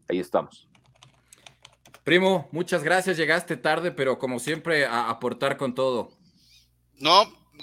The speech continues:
Speaker 3: perdón por haber llegado tarde, pero aquí andamos, eh, un placer, saludos a Grecia Barrios en los controles, y no se pierdan también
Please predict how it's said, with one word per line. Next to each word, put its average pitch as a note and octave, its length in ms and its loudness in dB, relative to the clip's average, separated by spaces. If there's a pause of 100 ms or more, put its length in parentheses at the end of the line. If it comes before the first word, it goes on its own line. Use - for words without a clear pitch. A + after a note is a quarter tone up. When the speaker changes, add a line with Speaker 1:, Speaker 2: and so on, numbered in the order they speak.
(120)
Speaker 3:
perdón C#3+ 360 0
por F3 160 0
haber D3+ 220 2
llegado D3+ 280 2
tarde, D#3 180 0
pero A#2+ 160 -6
aquí C#3 140 -4
andamos, D3 460 0
eh, B2+ 140 -2
un C3 80 -6
placer, C#3+ 460 -4
saludos C3 460 -6
a G#2 320 0 (340)
Grecia B2 560 0
Barrios A#2 480 0
en G#2 60 -10
los G2 100 -10
controles, A2+ 520 -8
y G#2+ 580 -6
no D#3+ 160 -6
se F#3 80 -8
pierdan F#3 300 0
también E3 420 0